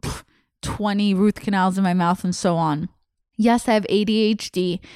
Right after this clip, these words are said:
Yes, I'm also dyslexic. Yes, English is my third language and I'm an immigrant and grew up poor. Cool. Cool, cool, cool. Yes,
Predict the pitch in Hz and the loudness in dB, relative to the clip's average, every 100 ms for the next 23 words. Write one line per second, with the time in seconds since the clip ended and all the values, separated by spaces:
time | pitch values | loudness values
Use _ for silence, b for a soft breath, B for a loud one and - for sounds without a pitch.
0 | B - 202 214 196 190 190 202 180 202 | B 0 0 2 0 2 2 0 -2 -4
1 | 185 170 - - - - B B - 247 | -2 -2 -4 -10 -12 -14 B B 0 2
2 | 262 - 220 226 233 226 202 196 - 214 | 0 -2 0 2 2 2 2 0 2 0
3 | 214 208 202 190 190 196 196 202 190 208 | 2 2 2 0 0 0 0 0 0 0
4 | 190 196 190 190 180 170 185 175 - - | 0 0 0 -2 -4 0 2 2 0 -2
5 | 180 180 B B B - 330 302 - - | -2 -2 B B B 0 4 6 4 -2
6 | - _ _ _ _ _ - 302 302 - | -16 _ _ _ _ _ 0 2 2 2
7 | 302 294 - 254 208 180 202 220 185 - | 2 2 2 2 4 2 2 2 0 -4
8 | - | -16